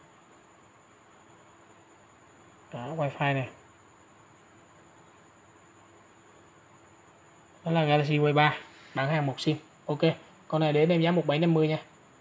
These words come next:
Một bảy năm mươi nha anh em. Đẹp keng. Samsung A ba mốt anh em, màu trắng.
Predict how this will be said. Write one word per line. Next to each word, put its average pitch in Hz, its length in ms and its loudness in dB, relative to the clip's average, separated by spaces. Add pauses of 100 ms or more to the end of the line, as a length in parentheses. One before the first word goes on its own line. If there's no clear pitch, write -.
(360)
Một 151 180 4
bảy 165 140 12
năm 196 160 10
mươi 180 140 10
nha 175 80 6
anh 170 60 6
em. 170 100 2 (1400)
Đẹp 143 160 -2
keng. 160 160 6 (1160)
Samsung 175 420 6
A 170 160 6
ba 165 160 8
mốt 196 200 12
anh 202 100 8
em, 165 160 2
màu 139 120 -2
trắng. 160 180 2